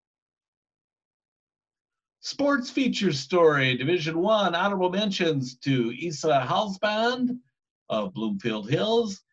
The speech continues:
Brendan Vandermeer of Grand Haven, Ben Jacobson of Pioneer, and Carrie Eil-, Eichholt of Rochester.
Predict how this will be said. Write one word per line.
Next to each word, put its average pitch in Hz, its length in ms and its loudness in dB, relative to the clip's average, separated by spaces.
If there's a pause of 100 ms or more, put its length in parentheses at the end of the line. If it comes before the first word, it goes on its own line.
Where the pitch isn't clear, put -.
(440)
Brendan 160 460 2
Vandermeer 143 720 0
of 104 100 -6
Grand 107 380 -4
Haven, 175 640 -2 (1120)
Ben 180 800 0
Jacobson 139 840 0
of 123 200 -4
Pioneer, 190 1000 0
and 113 340 -4
Carrie 233 360 6
Eil-, 165 320 2 (300)
Eichholt 120 600 0
of 104 200 -4
Rochester. 113 800 -4